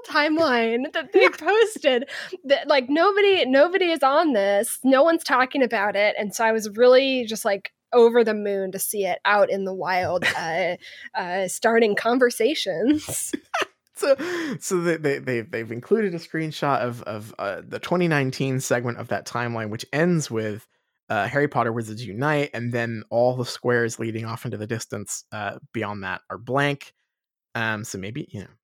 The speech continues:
Speaker 2: may-, maybe, I mean, they must be, th-, they can't have just lied and put a bunch of squares there to indicate that stuff is coming in future. Those, those each must
Speaker 1: Those are
Speaker 2: represent
Speaker 1: designated
Speaker 2: <laughs> those are
Speaker 1: squares.
Speaker 2: designated squares.
Speaker 1: They will
Speaker 2: So
Speaker 1: be filled in.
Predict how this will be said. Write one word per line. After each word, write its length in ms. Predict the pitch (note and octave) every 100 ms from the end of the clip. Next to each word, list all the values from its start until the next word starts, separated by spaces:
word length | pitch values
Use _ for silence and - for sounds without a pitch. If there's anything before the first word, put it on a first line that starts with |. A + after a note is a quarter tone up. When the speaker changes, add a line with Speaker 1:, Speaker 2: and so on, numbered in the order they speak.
| _ _
Speaker 2:
may-, 180 | A2 -
maybe, 500 | F#2+ D3 F2+ E2+ - _ - F2+ -
I 60 | A#2
mean, 160 | B2
they 100 | A2
must 300 | A2 D#3 -
be, 260 | B2 A2+ A2 _ _ _ _ -
th-, 140 | C3+ B2
they 120 | C3
can't 280 | - F3+ D3+
have 180 | D#3 C#3+
just 400 | C#3+ - - -
lied 640 | B2 A#2+ D#3 C#3+ A2 B2+ - _ -
and 380 | A#2 A#2 B2
put 160 | - C#3
a 40 |
bunch 200 | B2+ A#2+
of 100 | A#2
squares 420 | - - B2+ C#3+ C3+
there 180 | A#2
to 120 | A2 A2
indicate 440 | A#2+ B2 A#2+ G2+
that 120 | G2+
stuff 240 | - A#2 A#2+
is 120 | -
coming 240 | G#2+ G#2+
in 80 | G#2
future. 400 | B2+ C#3+ - G2+
Those, 260 | A2+ A#2 - A2 -
those 240 | D3 D#3 -
each 400 | D#3 - - - _ _ -
must 260 | E3 C#4
Speaker 1:
Those 80 | B3
are 40 |
Speaker 2:
represent 260 | D#3 C4 D3 E3 -
Speaker 1:
designated 380 | A#3 A#3 A3+ G3
Speaker 2:
<laughs> 0 |
those 60 | F#3+
are 60 |
Speaker 1:
squares. 640 | B3+ A3+ G3+ D4+ G2+ B2 A3+
Speaker 2:
designated 800 | G#3+ G3+ G3+ F#3+ D#3+ D#3+ D#3+ D#3+
squares. 280 | - G3 G3
Speaker 1:
They 220 | C4+ B3+
will 200 | C4 C#4
Speaker 2:
So 80 | G4+
Speaker 1:
be 80 |
filled 360 | B3+ - B3+ G#3+
in. 300 | G3+ G3+